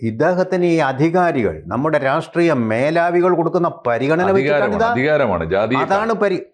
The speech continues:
Speaker 1: ആ പരിഗണന. ഇപ്പൊ നമ്മൾ കണ്ടില്ലേ സാറേ, നമ്മുടെ സരിതാ നായര്,
Speaker 2: അതെ, അതെ.
Speaker 1: അത് എന്തിനാണ് ഇദ്ദേഹം, അവര് ചെല്ലുമ്പോ അവരുടെ കാറിന് വേണ്ടി അവിടെ നിൽക്കുന്ന പോലീസുകാർ വാതിൽ ഇങ്ങനെ മലർക്ക തുറന്നു കൊടുക്കുന്നത്? ഇത് സാമൂഹിക പ്രശ്നങ്ങളാണ്. എന്തുകൊണ്ട്? മുഖ്യമന്ത്രി അവരെ ആ, ആ,
Speaker 2: കൊടുക്കുന്ന പരിഗണന.
Speaker 1: ആ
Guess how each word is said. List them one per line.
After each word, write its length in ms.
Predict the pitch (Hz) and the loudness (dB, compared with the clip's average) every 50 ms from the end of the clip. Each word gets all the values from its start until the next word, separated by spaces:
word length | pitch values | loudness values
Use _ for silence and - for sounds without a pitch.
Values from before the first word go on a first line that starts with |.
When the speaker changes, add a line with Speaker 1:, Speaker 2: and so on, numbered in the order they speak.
| - 113 131 | -6 -2 -2
Speaker 1:
ആ 20 | 180 196 - | -2 -2 0
പരിഗണന. 400 | 202 202 202 202 202 202 196 190 165 139 117 - | 0 0 2 2 2 0 0 0 0 -2 -2 -2
ഇപ്പൊ 120 | - 180 170 - - - 110 | -2 -4 -4 -6 -8 -8 -6
നമ്മൾ 160 | 113 147 180 196 190 | -4 -4 -2 -2 -2
കണ്ടില്ലേ 380 | 160 147 147 175 170 135 110 104 98 - | -2 -2 0 -2 0 0 0 -2 -2 -2
സാറേ, 180 | 92 90 90 92 95 | -2 -2 -2 -2 -2
നമ്മുടെ 240 | 107 113 113 117 104 - - - - _ _ _ _ - | -2 -2 -2 -2 -4 -6 -10 -20 -20 _ _ _ _ -4
സരിതാ 320 | 120 113 139 135 160 160 160 160 156 | -4 -2 0 0 0 0 0 0 0
നായര്, 320 | 151 151 151 143 139 139 135 - - _ - 104 107 110 | 0 0 0 0 -2 -2 -4 -8 -14 _ -6 -2 -2 0
Speaker 2:
അതെ, 140 | 101 90 78 71 | 0 0 -2 -4
അതെ. 120 | - - - | -6 -6 -4
Speaker 1:
അത് 80 | 156 180 170 | -2 0 0
എന്തിനാണ് 340 | 160 160 196 104 107 98 101 180 | 0 0 0 0 0 0 -2 -2
ഇദ്ദേഹം, 280 | 147 156 160 175 185 170 127 127 | 0 -2 -2 -2 -2 -2 -2 -2
അവര് 180 | 139 160 170 170 | -2 0 0 0
ചെല്ലുമ്പോ 300 | 180 165 175 170 165 165 151 139 | 0 0 0 0 0 0 0 0
അവരുടെ 220 | 151 165 170 170 156 | 0 0 0 0 0
കാറിന് 320 | 147 147 156 165 170 170 170 | 0 0 0 0 0 0 0
വേണ്ടി 200 | 165 160 151 165 156 139 | 0 0 0 0 0 2
അവിടെ 160 | 135 147 165 165 156 | 0 0 0 -2 -2
നിൽക്കുന്ന 400 | 143 139 - 165 160 156 151 151 147 - | -4 -4 -2 -4 -2 -2 -2 -4 -4 -4
പോലീസുകാർ 560 | 107 117 135 165 165 - 156 151 160 156 151 151 131 | -4 -2 0 0 0 0 0 0 0 0 0 0 0
വാതിൽ 280 | 117 123 135 156 160 156 151 | 0 0 0 -2 -2 -2 -2
ഇങ്ങനെ 200 | 156 151 151 151 147 | -2 -2 -2 -2 -2
മലർക്ക 300 | 139 143 143 - 151 127 147 | -2 -4 -4 -4 -4 -4 -2
തുറന്നു 220 | 143 147 147 151 147 | -4 -2 -2 -2 -2
കൊടുക്കുന്നത്? 380 | 147 139 139 151 156 147 147 143 - _ _ _ _ _ _ - | -2 -2 -2 -4 -4 -4 -4 -6 -8 _ _ _ _ _ _ -6
ഇത് 80 | 151 - 170 | -6 -4 -2
സാമൂഹിക 440 | 135 131 160 185 190 190 208 220 214 208 | -4 -2 0 0 0 2 0 0 0 -2
പ്രശ്നങ്ങളാണ്. 500 | 190 - 208 208 208 208 190 165 143 127 123 139 | -4 -2 -2 -2 -2 0 0 -2 -2 -4 -4 -2
എന്തുകൊണ്ട്? 340 | 160 180 180 175 165 143 135 117 120 | 0 0 0 0 0 -2 -4 -4 -6
മുഖ്യമന്ത്രി 540 | 110 - - - 190 190 190 190 190 196 190 175 151 | -8 -6 -4 -2 -2 0 0 0 0 0 0 0 0
അവരെ 180 | 151 160 170 170 170 - _ _ _ _ _ _ _ _ _ - 98 | 0 -2 -2 -4 -6 -10 _ _ _ _ _ _ _ _ _ -8 -6
ആ, 20 | 113 | -4
ആ, 300 | 120 127 123 - - 113 | -2 -4 -4 -4 -4 -2
Speaker 2:
കൊടുക്കുന്ന 320 | 117 127 120 143 139 131 110 117 | -2 0 0 -2 -2 -2 -2 0
പരിഗണന. 280 | 104 110 113 110 113 | 0 0 0 0 0
Speaker 1:
ആ 20 | 113 | -2